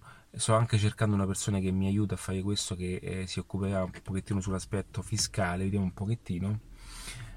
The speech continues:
se la persona è valida come dico io, se no, appunto, eh, lo farò come meglio, eh, credo, per la tutela di tutte le persone che comunque sono legate ad Adattiva.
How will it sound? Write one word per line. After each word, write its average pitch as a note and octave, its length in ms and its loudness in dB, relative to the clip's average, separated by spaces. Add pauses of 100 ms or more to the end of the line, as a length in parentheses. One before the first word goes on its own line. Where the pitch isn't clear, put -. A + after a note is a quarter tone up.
(200)
se - 140 2
la G2+ 80 4
persona G2 320 0
è F#2+ 60 2
valida F#2 320 2
come F#2+ 180 2
dico B2 180 2
io, G2 160 4
se F2 160 0
no, F#2 240 2
appunto, F2 880 -6
eh, E2+ 640 -4
lo G2+ 140 2
farò G2 340 2
come F#2+ 260 0
meglio, F2+ 540 0
eh, F2+ 420 -4 (640)
credo, G2 480 4
per F#2+ 140 0
la F2+ 100 2
tutela F2+ 380 0
di F2+ 100 -8
tutte - 240 -6
le F2+ 80 -2
persone F2+ 420 -4
che E2+ 120 -8
comunque F#2 400 -4
sono F2+ 180 -2
legate F2 560 -4
ad F2 160 -6
Adattiva. - 580 -8